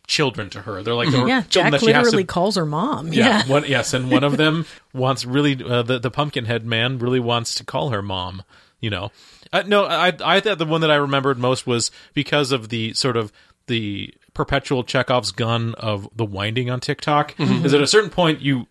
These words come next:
Speaker 1: you g-, are gonna get sick of this happening again. And so Dorothy ends that by saying, "Just remember to wind yourself." <laughs>
Speaker 2: Yeah.
Speaker 3: Yeah.
Speaker 1: Like, and that's it. Solved.
Speaker 2: What I love, though, is that that wind-up is actually sort of subverted at the end, that TikTok pretends to run down as part of a plan,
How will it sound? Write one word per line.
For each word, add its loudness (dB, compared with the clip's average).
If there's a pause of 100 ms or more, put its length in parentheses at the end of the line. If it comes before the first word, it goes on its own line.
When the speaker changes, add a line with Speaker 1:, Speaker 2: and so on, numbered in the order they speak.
Speaker 1:
you -6
g-, -4
are -2
gonna 0
get -4
sick 0
of -12
this -4
happening -2
again. -2 (300)
And -2
so 2
Dorothy 0
ends 0
that -2
by 2
saying, 0 (260)
"Just -2
remember 0
to 2
wind -2
yourself." -8
<laughs> -8
Speaker 2:
Yeah. 4
Speaker 3:
Yeah. 0 (160)
Speaker 1:
Like, 2
and 4
that's 4
it. -2
Solved. 2
Speaker 2:
What 8
I 8
love, 0
though, 4
is 2
that 2
that 2
wind-up 2
is -4
actually 0
sort 2
of 2
subverted 0
at -2
the 0
end, 2
that -4
TikTok -2
pretends -2
to 0
run 2
down 0
as -2
part 2
of 2
a -2
plan, 0